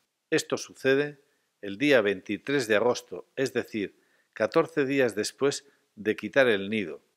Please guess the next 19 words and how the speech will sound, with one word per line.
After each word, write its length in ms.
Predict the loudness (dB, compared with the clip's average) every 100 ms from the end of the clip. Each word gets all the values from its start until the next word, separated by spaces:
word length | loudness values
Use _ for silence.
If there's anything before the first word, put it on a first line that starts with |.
| _
lo 280 | -2 -2
que 400 | 2 2 2 0 -8
le 240 | -4 2
daba 400 | 4 4 2 -4
un 200 | -8 -4
potencial 640 | 0 0 0 -2 -2 0 0
a 140 | 0
este 260 | -2 -2 -4
nido 380 | -2 -2 -4 -6 _ _ _ _ -8
a 80 |
mediados 560 | -4 -2 4 4 4 2
de 80 | -2
septiembre 720 | -4 -6 -4 -2 -2 -4 -6 _ _
de 160 | -4 -2
mil 340 | 0 -2 -4 _
cincuenta 600 | -10 -8 -4 -2 -2 -4
y 80 | -6
cinco 340 | -4 -6 0
avispas. 580 | 0 0 -6 -12 -20 -20